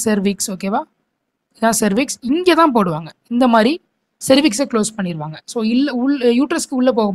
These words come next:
மாட்டாங்க. செர்விக்ஸ்க்கு க்ளோஸ் பண்ணி முடிச்சிருவாங்க. So, they are placed to cover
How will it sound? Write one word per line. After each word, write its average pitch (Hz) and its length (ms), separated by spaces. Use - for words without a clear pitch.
மாட்டாங்க. 175 360
செர்விக்ஸ்க்கு 269 580
க்ளோஸ் 196 240
பண்ணி 175 180
முடிச்சிருவாங்க. 160 400
So, - 100
they 285 140
are 285 60
placed 285 280
to 240 40
cover 254 180